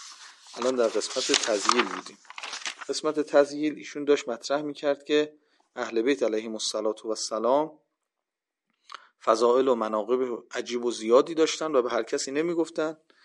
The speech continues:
و کم کم اینها منتشر شده، کم کم بیان شده و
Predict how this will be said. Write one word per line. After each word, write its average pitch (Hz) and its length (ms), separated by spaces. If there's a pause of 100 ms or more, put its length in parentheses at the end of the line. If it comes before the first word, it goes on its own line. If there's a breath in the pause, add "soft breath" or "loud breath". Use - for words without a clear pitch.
(340 soft breath)
و 123 60
کم 117 280
کم 151 200
اینها 156 220
منتشر 147 460
شده، 131 280
کم 107 200
کم 131 220
بیان 135 300
شده 127 380 (800 loud breath)
و 98 560